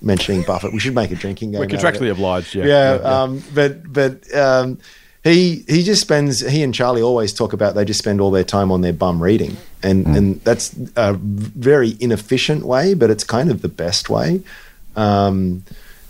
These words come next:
Speaker 1: but you will build up, it, it is, it does, that effort compounds because you'll find that over time, you, you, we all want, we all want a, um, a, a buffet <laughs> of,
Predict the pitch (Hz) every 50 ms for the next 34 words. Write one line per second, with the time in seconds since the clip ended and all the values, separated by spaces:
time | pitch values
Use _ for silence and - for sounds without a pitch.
0 | - - - - - - - - - _ - - 135 170 190 185 180 180 226 311
1 | 339 330 226 214 202 175 143 151 143 139 - 151 143 - 160 175 233 277 - -
2 | - 139 175 180 202 180 165 - 156 160 185 202 156 - 156 - - - - -
3 | 110 113 123 - 127 123 135 175 220 233 214 - - - - 131 117 - 135 127
4 | - 147 139 - - 147 139 151 185 208 196 139 127 123 127 123 113 120 - -
5 | - 104 110 113 107 104 98 95 - - - 160 - - - 151 - - _ 143
6 | 160 175 208 233 247 220 190 170 160 - - 147 151 165 190 220 226 190 165 -
7 | - - 120 120 113 113 - - 104 110 104 101 101 98 92 92 - - _ -
8 | 107 104 - _ - 107 101 92 123 110 - - 131 131 107 85 82 107 226 -
9 | - - 151 - - - - - 180 - - 131 127 127 123 120 110 104